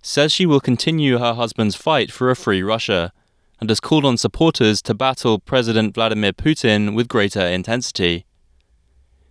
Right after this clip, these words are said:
In a video message, she also said President Putin killed her husband and that she will work with Russian people to create a new, free Russia.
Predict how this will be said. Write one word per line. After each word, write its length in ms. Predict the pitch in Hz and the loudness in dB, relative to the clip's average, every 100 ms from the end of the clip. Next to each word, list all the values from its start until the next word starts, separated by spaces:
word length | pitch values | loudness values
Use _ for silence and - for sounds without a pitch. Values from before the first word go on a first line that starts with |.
| _ | _
In 120 | 147 139 | -2 0
a 60 | |
video 320 | 123 127 123 | 0 2 2
message, 360 | 120 120 - 113 | 2 0 0 -2
she 220 | - 127 | 0 0
also 320 | 120 139 135 | 2 2 2
said 380 | 123 - 113 107 | 0 0 0 0
President 440 | - 135 143 151 - | 0 0 0 -4 -2
Putin 440 | 110 - 107 101 | -2 0 -2 -2
killed 320 | - 143 131 | -2 0 2
her 140 | 117 101 | 0 -2
husband 520 | 127 120 107 98 98 _ _ _ _ - | -4 -2 -2 0 -4 _ _ _ _ -10
and 80 | 110 | -4
that 160 | 117 | -2
she 100 | - | 0
will 160 | 147 165 | 2 2
work 300 | 139 107 87 | 2 0 -2
with 80 | 127 | -4
Russian 360 | 123 107 113 | -2 0 -2
people 440 | 98 131 - 101 92 | 0 0 2 2 2
to 120 | 107 | -2
create 360 | - 113 107 107 | -2 0 0 0
a 80 | |
new, 420 | 101 131 143 98 95 | -2 0 2 0 -2
free 380 | - 143 107 | -2 0 0
Russia. 460 | 92 107 - 87 82 | 0 -2 -2 -2 -2